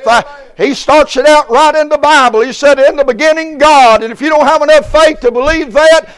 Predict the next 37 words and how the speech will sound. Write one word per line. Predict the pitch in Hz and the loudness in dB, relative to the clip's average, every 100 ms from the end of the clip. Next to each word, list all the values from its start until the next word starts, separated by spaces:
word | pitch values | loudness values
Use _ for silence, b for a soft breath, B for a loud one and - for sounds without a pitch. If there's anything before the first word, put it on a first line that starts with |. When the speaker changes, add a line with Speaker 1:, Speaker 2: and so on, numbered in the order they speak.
| - | 0
Speaker 1:
ain't | 302 311 | 0 2
no | 302 | 2
use | 330 269 | 2 -2
of | 247 | -2
going | 277 311 330 | 2 2 4
much | 311 - | 2 0
farther. | - 269 240 185 165 147 135 - | 0 0 0 -2 -8 -16 -20 -20
Speaker 2:
Amen. | 523 523 698 719 679 - _ _ - - - - - - - _ _ _ _ _ _ | -18 -16 -10 -10 -10 -14 _ _ -20 -20 -20 -20 -20 -20 -20 _ _ _ _ _ _
Amen. | _ _ _ - | _ _ _ -10
Speaker 1:
Man | - 202 | -4 0
asked | 226 202 180 | 0 0 -4
me | 185 | -6
one | 185 185 | -6 -6
time, | 180 202 185 165 127 _ _ _ _ _ 147 | -4 -4 -6 -12 -20 _ _ _ _ _ -6
out | 175 156 | -4 -4
at | 143 | -10
the | |
factory | - 220 196 - 170 | -4 -2 -2 -6 -10
one | 180 175 | -10 -8
time, | 185 190 175 | -6 -4 -6
I'd | 160 151 | -12 -12
been | 175 | -8
arguing | 175 196 180 170 | -2 0 -2 -6
with | 175 170 | -8 -8
him | 151 | -10
for | - | -12
three | 190 180 | -8 -4
days, | 180 190 180 147 | -2 -2 -4 -10
reasoning | 170 202 160 170 175 | -8 -8 -10 -12 -8
with | 185 | -6
him, | 185 | -6
whatever | 170 180 180 | -8 -10 -10
you | 165 | -10
want | 175 170 | -12 -10
to | 180 | -4
call | 190 | -4
it. | 180 | -4